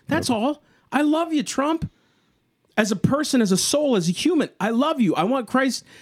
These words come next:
Speaker 1: to redeem you. And if you've been redeemed, praise God. I don't know. I mean, people say he's a Christian. People, you know, he has people pray for him and all these things. Praise God. I wanna believe that.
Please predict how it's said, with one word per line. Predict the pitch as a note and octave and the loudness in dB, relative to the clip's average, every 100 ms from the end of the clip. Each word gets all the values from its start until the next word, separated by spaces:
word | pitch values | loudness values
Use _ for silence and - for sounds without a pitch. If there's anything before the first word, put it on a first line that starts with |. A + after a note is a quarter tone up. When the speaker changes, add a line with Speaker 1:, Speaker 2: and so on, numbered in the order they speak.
| - | -4
Speaker 1:
to | - | 0
redeem | A3 G#3+ A3 D4 | 2 2 2 4
you. | G#3+ | 4
And | |
if | F#3 | 2
you've | A#3+ A3 | 2 2
been | B3+ | 2
redeemed, | A3+ A#3+ B3 | 4 4 2
praise | - B3+ G3+ | 0 -2 -2
God. | B3+ C4+ | -2 -2
I | D#3+ | 0
don't | A#3+ | 0
know. | A#3+ A#3+ | 0 0
I | |
mean, | D#3 D#3 | 0 0
people | F#3+ G3+ | 2 2
say | A3 | 2
he's | A3 | 2
a | G3 | 0
Christian. | A3 A3 A#3 A3+ - - - | 0 0 0 0 -2 -20 -2
People, | G#3 G#3 F3 | 0 2 2
you | |
know, | F#3 | 4
he | F3+ | 4
has | G#3 G3+ | 2 0
people | G#3+ F#3+ | 0 2
pray | G#3+ G#3+ | 0 0
for | A3 A3 | 0 0
him | |
and | G3 | 0
all | G3 | 0
these | F#3 | 0
things. | G#3+ | 0
Praise | - A#3+ G#3 | 0 -2 -2
God. | B3 C4 | -2 -2
I | E3+ | -2
wanna | B3 G3+ | -2 0
believe | E3 D#3+ | 0 2
that. | G#3+ B3 | 0 -4